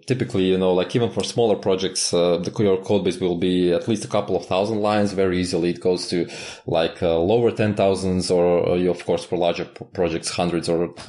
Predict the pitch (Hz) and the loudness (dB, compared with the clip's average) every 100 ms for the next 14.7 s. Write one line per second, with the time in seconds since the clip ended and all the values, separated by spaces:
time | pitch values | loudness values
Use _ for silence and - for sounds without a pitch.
0 | - - 104 95 92 - 87 82 82 82 | -20 -4 -2 0 -4 -2 -2 -2 -6 -2
1 | 87 85 76 76 80 78 - - - - | 0 0 -2 -2 -2 -4 -6 -6 -6 -4
2 | - 85 - - 104 101 90 87 - - | -4 -4 -6 -6 0 0 0 -6 -6 -6
3 | - - - - - - 80 - 87 - | -8 -8 -4 -2 -2 -2 -2 -2 -6 -4
4 | 85 85 87 127 131 113 120 123 - - | -2 0 0 2 0 0 0 -2 -4 -16
5 | - 113 117 131 131 143 127 117 110 123 | -2 0 2 2 0 0 0 0 0 2
6 | 113 110 104 - 107 120 147 151 156 156 | 2 0 -4 -2 2 4 4 4 2 -4
7 | - 131 131 135 127 107 117 101 117 127 | -6 -2 0 0 0 0 0 2 2 0
8 | - 107 104 - - - 117 110 101 - | 0 0 0 -4 -14 -2 2 2 0 0
9 | 98 98 110 131 131 - - 104 101 101 | 0 2 2 2 0 -4 0 2 4 2
10 | 110 - 95 - 85 78 73 76 - 85 | 2 0 -2 0 -2 0 -2 -4 -4 -4
11 | - 80 73 71 80 82 - - 87 85 | -2 -4 -4 -4 0 -2 -2 -2 0 2
12 | 92 92 90 - 104 92 - 101 95 95 | 0 0 0 0 0 0 -2 0 0 0
13 | - 110 101 - 104 98 - - - - | 0 0 0 0 0 0 -4 -8 -16 -18
14 | _ _ _ - 120 107 | _ _ _ -4 0 0